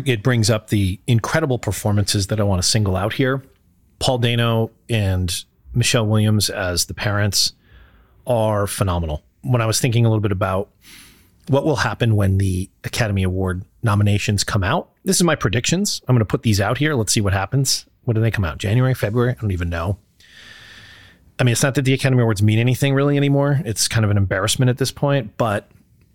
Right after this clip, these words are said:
it does draw people to see things that they wouldn't otherwise see. That's maybe the only good thing that the ceremony itself <laughs> is good for. God knows what they're gonna put on the screen this year. But when the Academy Award nominations come out,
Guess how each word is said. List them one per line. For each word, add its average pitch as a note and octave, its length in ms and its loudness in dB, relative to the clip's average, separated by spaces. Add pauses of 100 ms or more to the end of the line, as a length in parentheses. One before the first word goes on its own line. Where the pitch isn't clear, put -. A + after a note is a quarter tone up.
(600)
it B2+ 160 0
does D3+ 240 2
draw B2 300 2
people A2 320 -2
to - 140 -4
see A2+ 240 0
things F#2 360 0
that F#2+ 120 -4
they F2+ 100 -2
wouldn't F2 300 -2
otherwise D#2+ 540 -6
see. - 320 -2 (100)
That's - 200 -2
maybe B2 220 2
the G2 240 -2
only B2 300 4
good F#2 220 -2
thing D#2+ 320 -4 (1300)
that A2 140 0
the G#2 100 0
ceremony G#2+ 520 2
itself F#2 520 -2 (120)
<laughs> - 120 -8
is C3 160 0
good A2 220 0
for. F2 320 -4 (360)
God B2 240 0
knows A2 220 2
what G2+ 100 0
they're G#2 80 0
gonna G2+ 160 2
put - 160 -2
on F#2+ 100 0
the F2+ 60 0
screen F2+ 300 0
this F2 220 0
year. C#2+ 240 -8 (500)
But C3 120 2
when C3+ 140 4
the C3+ 40 2
Academy F#3+ 340 0
Award C3 440 2
nominations A2 600 2
come G#2+ 180 0
out, G#2 260 -4